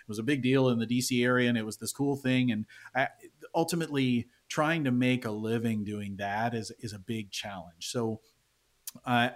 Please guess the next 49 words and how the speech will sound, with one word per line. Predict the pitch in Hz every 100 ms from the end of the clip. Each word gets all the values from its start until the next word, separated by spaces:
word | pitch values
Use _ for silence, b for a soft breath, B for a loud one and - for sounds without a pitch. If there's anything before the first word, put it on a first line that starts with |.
| 143 - 143
I | 143 151
do | 135 135
the | 127
podcast | 123 123 131 123 -
because | 123 117 107
to | -
me, | 127 143
this | 131 131 131
is | 123
a |
great | 110 120 120
way | 117 113 110
for | -
me | 110 113
to | 107
keep | - 113
in | 95
touch | 98 -
with | 90
people. | - 87 - -
I | 120
teach | 117 135 127
these | 120 104
workshops, | 113 120 - 117 113 - B B B -
uh, | 107 98 98 113
in | 120 101
bu-, | 123 -
for | 117 110
businesses | 98 117 120 113 110
and | 110
organizations. | 104 98 98 113 120 113 107 -
I |
teach | 123 -
a | 120
lot | 123 135
of |
project | - 110 113 -
managers | 120 113 110 107
and | 92
program | 113 107 113
managers | 113 113 107 107 -
this | 104
stuff. | - 110 104 - B B B -
And, | 123 123 117 110 b b _ -
uh, | 113 110
one | 123 156 156
of |
the | 139
things, | 139 139 131